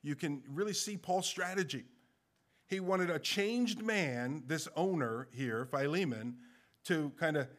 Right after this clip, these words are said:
get rid of slavery on his own in many regards, because he was a slave owner who had become a Christian. And so you're not gonna find in Paul's writings where he really addresses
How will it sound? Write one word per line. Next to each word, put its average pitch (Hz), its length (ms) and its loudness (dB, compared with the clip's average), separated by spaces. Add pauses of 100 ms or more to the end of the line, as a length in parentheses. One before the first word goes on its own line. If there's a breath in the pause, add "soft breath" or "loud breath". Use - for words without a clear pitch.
(140)
get 185 180 8
rid 185 140 4
of 170 80 2
slavery 175 380 0
on 165 80 2
his 151 120 0
own 151 280 2 (180)
in 127 140 0
many 123 180 0
regards, 107 480 -8 (420 soft breath)
because 120 240 -6
he 135 100 -4
was 123 120 -2
a 123 80 -4
slave 117 420 -4 (160)
owner 127 460 0 (440 soft breath)
who 135 140 -4
had 123 220 -2
become 120 300 -6
a 110 40 -6
Christian. 123 400 -8 (720 soft breath)
And 156 120 -4
so 196 60 -2
you're 196 140 2
not 247 120 4
gonna 262 140 0
find 196 420 4
in 160 160 2
Paul's 156 400 2
writings 127 720 0
where 135 160 -2
he 139 140 -4
really 147 320 -2
addresses 120 960 -4